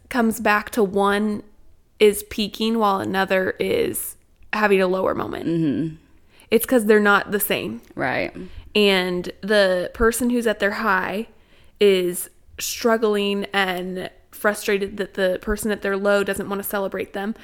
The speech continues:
Speaker 1: And the person at the low is frustrated that all the person at the high wants to do is celebrate the, you know?
Speaker 2: Yes.
Speaker 1: And it's like, you can do both.
Speaker 2: Yeah.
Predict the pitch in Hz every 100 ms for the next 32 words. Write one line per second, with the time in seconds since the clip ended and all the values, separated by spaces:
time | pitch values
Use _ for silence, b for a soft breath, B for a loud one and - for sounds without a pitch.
0 | B B - 214 208 214 226 220 - 196
1 | 214 202 196 - 196 - 190 190 185 -
2 | 196 208 214 208 196 - 202 196 190 190
3 | 190 190 - 196 180 208 165 - _ _
4 | _ _ _ _ _ - 220 220 - -
5 | 226 214 208 180 156 139 151 - 240 233
6 | 220 202 208 226 226 226 196 190 208 220
7 | 226 240 - _ _ 226 190 - - -
8 | - - - 165 123